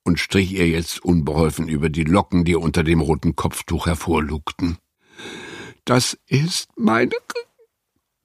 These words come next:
wieder wurde sie von einem lauten Schluchzer überwältigt. "Na klar, sicher ist das ihre Schwester",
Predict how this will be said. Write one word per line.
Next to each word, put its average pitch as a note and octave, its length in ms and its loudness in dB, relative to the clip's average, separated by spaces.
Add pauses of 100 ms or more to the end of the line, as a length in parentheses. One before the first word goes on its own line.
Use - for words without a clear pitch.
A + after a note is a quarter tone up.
wieder E2 380 0
wurde E2+ 300 2
sie E2+ 220 2
von F#2 200 0
einem F2 300 2
lauten E2 400 2
Schluchzer - 640 0
überwältigt. F2 840 0 (800)
"Na A2+ 260 6
klar, A#2 580 4
sicher B2+ 400 4
ist B2 160 2
das A2+ 140 4
ihre A2+ 300 4
Schwester", G2 640 2